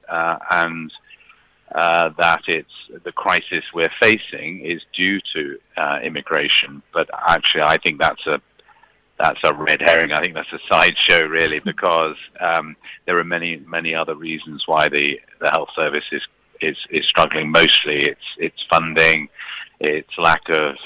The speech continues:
recruitment in primary care, uh, because of the conditions that they face. It's,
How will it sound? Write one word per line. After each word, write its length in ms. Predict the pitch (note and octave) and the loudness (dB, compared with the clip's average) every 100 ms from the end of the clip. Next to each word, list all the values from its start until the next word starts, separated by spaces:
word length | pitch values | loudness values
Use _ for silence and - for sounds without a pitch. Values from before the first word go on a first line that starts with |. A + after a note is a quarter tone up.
| - | -16
recruitment 800 | D2+ - - F#2 F2 E2 D#2+ - | -12 -4 -2 -2 -4 -4 -4 -6
in 200 | D#2 D2 | -8 -6
primary 420 | - E2 D#2 D2 | 0 2 2 0
care, 680 | - E2+ D#2+ D#2+ D#2 D2+ D#2 _ - | 0 2 4 4 4 2 0 _ -8
uh, 300 | E2 D2 C#2 | -6 -4 -8
because 360 | D2 - D#2 D2+ | -12 -8 -8 -8
of 80 | D2 | -14
the 80 | - | -14
conditions 680 | D#2 D2+ F2 F2+ E2+ D#2+ - | -8 -2 2 2 0 -6 -10
that 140 | D2+ - | -10 -6
they 120 | D2 C#2+ - | -6 -2 4
face. 300 | G#2+ G#2 G2+ - - | 6 6 2 -8 -10
It's, 120 | D2+ | -12